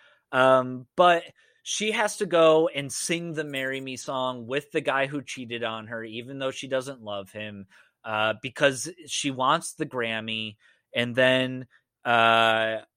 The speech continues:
so Owen Wilson goes to a party, an after, after party, and essentially breaks up with her because he's like, "Listen, you like this life. You're from this life.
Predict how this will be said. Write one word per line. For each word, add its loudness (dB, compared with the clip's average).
so -2
Owen 2
Wilson 0
goes 0
to 0
a 0
party, 0
an -4
after, -2
after -4
party, -8
and -8
essentially -6
breaks -4
up 0
with -10
her -10
because -10
he's -10
like, -4
"Listen, -6
you -12
like -6
this -12
life. -12
You're -4
from -6
this -12
life. -10